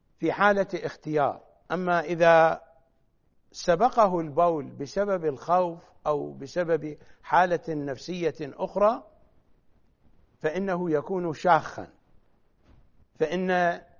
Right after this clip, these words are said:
سيد المحققين وآية الله العظمى زعيم الحوزة العلمية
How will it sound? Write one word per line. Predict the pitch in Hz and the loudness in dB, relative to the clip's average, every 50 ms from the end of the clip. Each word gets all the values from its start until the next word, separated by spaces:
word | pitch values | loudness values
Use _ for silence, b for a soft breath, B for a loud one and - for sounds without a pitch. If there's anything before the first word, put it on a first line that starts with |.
| _ _ _ _ _ _ _ _ - | _ _ _ _ _ _ _ _ -18
سيد | - - 214 220 233 240 233 202 175 | -8 -2 0 0 2 2 0 2 2
المحققين | 180 170 151 143 147 131 - - 143 139 - - 143 123 - 180 196 202 180 139 104 95 - _ _ _ _ _ _ _ _ _ _ _ _ _ _ _ _ - | 0 0 0 -2 -4 -4 -2 -2 -4 -4 -4 -6 -12 -8 -4 -4 -4 -2 -4 -6 -8 -10 -16 _ _ _ _ _ _ _ _ _ _ _ _ _ _ _ _ -10
وآية | - 131 151 - - 185 214 202 190 180 - - | -2 0 0 4 8 8 8 8 6 4 2 2
الله | 160 156 151 170 190 190 185 175 | 0 2 4 6 6 6 4 2
العظمى | 151 139 123 147 190 180 165 170 170 170 165 160 165 - - - - _ _ _ _ _ _ _ _ _ _ _ _ _ _ _ _ _ _ _ _ _ _ _ _ _ _ _ _ _ _ _ _ | 0 0 0 -2 -2 -2 -2 -2 0 0 0 0 -2 -6 -14 -20 -20 _ _ _ _ _ _ _ _ _ _ _ _ _ _ _ _ _ _ _ _ _ _ _ _ _ _ _ _ _ _ _ _
زعيم | - 113 117 147 135 143 185 202 185 170 | -16 -6 -2 -2 0 0 0 0 0 0
الحوزة | 151 139 - - 175 185 165 151 160 151 - | -2 -2 0 0 0 0 2 -2 -2 -2 -2
العلمية | 147 139 123 120 143 147 139 160 185 202 196 185 175 175 170 - | -4 -4 -2 -2 -2 -2 -2 -6 -6 -4 -4 -4 -4 -4 -6 -10